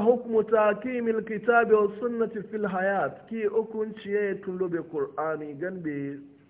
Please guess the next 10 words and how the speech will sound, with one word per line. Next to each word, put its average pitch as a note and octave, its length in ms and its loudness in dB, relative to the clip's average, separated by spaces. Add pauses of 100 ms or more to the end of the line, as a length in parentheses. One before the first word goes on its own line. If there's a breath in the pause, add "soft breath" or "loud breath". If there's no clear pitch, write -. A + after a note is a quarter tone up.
(140)
hadisi C3+ 580 -8
ji B2 200 -8 (460)
fil F3 300 -2
hayat. A#2 500 -4 (1600 soft breath)
Rayuwa A#2+ 540 -2
ya C3+ 280 -6 (280)
zawan A#2 340 -6
gibo. G#2 320 -10 (1300 soft breath)
Hukmuhu C#3+ 720 -6
wajibun. C3 640 -6